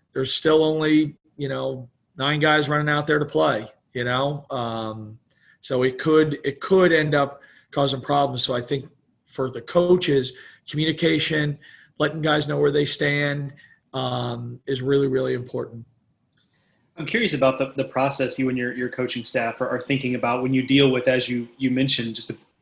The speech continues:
Speaker 2: a bigger roster in terms of numbers. Um, what is, what is, what does the fall practice period look like? And then when you get back in the, in the spring and, and get going, hopefully, what are the kinds of things you're talking about? What are the kind of things you're,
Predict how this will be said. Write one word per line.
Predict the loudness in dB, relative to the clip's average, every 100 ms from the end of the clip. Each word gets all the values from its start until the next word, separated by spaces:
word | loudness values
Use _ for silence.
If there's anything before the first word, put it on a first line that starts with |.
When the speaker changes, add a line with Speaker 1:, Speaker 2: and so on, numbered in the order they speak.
| -10
Speaker 2:
a | -2
bigger | 0 2
roster | 2 2 0 0 -4
in | -4
terms | -6 -6
of | -6
numbers. | -6 -2 -2 -2 -6 -8 -6
Um, | -4 -4 -6 -10 _ _
what | -2 4 4
is, | 4 -4 0
what | 6 6
is, | 4 -4 0
what | 0
does | 2
the | 0
fall | 4 4 6
practice | 4 4 0
period | 0 2 4
look | 2 2
like? | 4 4
And | 2
then | 4 4
when | 4
you | 4
get | 2 0
back | 0 0
in | -2
the, | -6
in | -8
the | -8
spring | -8 0 2 4
and, | 2 -2
and | -4 -2
get | -2
going, | -2 -4 -6
hopefully, | -10 -8 -4 -2 -4 -8 -20 -20 _ _
what | 2 4
are |
the | 4 2
kinds | 0 2 2
of | 2
things | 2 4
you're | 0
talking | 2 0 2 0
about? | 2 6 6 4
What | 2
are |
the | 0
kind | -2 -2
of | -2
things | -4 -4
you're, | -6